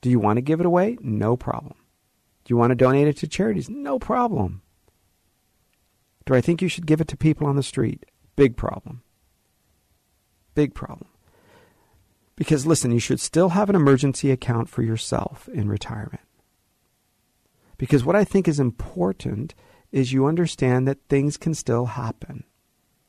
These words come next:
So I don't, I'm okay with you taking care of others and charities.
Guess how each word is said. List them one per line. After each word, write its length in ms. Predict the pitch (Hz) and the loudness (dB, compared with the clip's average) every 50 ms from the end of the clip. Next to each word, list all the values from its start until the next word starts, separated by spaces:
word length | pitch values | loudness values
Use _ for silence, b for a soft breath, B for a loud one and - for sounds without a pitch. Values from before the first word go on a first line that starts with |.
| _ | _
So 140 | _ - - - | _ -6 -4 0
I 140 | - 135 | 2 2
don't, 160 | 147 190 101 - | 2 2 2 0
I'm 160 | 143 135 151 170 | 0 0 0 0
okay 260 | 160 - - 294 339 | 0 0 0 2 2
with 160 | 320 - - | 2 2 0
you 60 | 120 | -2
taking 340 | - - 123 120 - 120 113 | 0 0 0 0 0 -2 -2
care 160 | - - 113 | 0 0 0
of 100 | 107 110 | 2 2
others 300 | 110 101 98 95 101 - B B B B B B - | 2 0 0 -2 -6 -8 B B B B B B -4
and 180 | 131 123 113 | -2 -2 -2
charities. 460 | - - 120 107 101 98 101 98 - | 0 0 0 0 0 0 -4 -6 -10